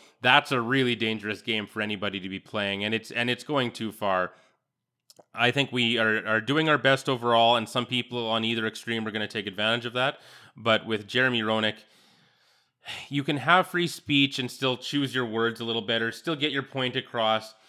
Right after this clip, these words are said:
Any point that he was actually making that's anything better than complete garbage could be worded in a better way.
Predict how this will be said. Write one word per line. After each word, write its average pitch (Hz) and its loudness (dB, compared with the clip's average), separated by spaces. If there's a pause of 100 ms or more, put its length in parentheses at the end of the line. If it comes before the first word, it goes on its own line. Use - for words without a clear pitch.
(300)
Any 208 2
point 139 2
that 120 -2
he 135 -4
was 117 -2
actually 135 2
making 117 -2 (260)
that's - -4 (260)
anything 139 -2
better 120 2
than 110 -2
complete 113 -10
garbage 127 -2 (420)
could 160 -2
be 139 -2
worded 120 0
in 113 0
a 107 0
better 107 -2
way. 101 -4